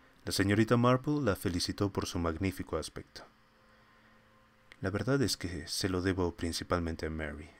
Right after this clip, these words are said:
Estoy contenta de haber tomado la resolución de despedir a la otra chica. Mary es maravillosa, guisa muy bien, sabe servir la mesa y tiene el piso siempre limpio. Da la vuelta al colchón todos los días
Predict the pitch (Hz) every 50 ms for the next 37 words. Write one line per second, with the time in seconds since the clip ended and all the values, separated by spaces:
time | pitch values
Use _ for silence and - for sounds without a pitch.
0 | _ - 202 123 - - 135 139 - 92 87 - 87 85 82 - 92 92 98 85
1 | 82 80 82 - - 87 85 82 80 82 82 80 82 - - 92 85 - - 90
2 | 87 87 - - - 110 95 85 82 80 82 80 - - - 85 82 87 87 82
3 | 80 78 80 80 80 - 82 78 - - - - - - - - - - - -
4 | - - - - - 104 110 123 123 113 95 90 90 92 - - 95 90 85 -
5 | - - 95 92 95 92 90 85 85 82 - 92 82 - - - - - - -
6 | - 104 101 107 107 - - - 92 85 82 85 87 87 85 85 92 98 104 85
7 | 78 78 78 - - - - 127 127 104 90 - - 92 82 82 87 90 85 90
8 | 82 85 92 98 104 - - 101 95 - - - - - - 117 - - 147 151
9 | 135 110 95 92 - 123 123 - - 131 123 127 - - - 156 147 143 127 -
10 | - 87 82 73 - 73 71 73 - - - - - - - - - - - -
11 | - - 120 120 117 98 98 104 104 101 95 - 90 85 85 - 87 85 85 -
12 | - - 107 107 101 - - - - - 135 104 92 92 87 78 - - 90 87
13 | 78 78 - -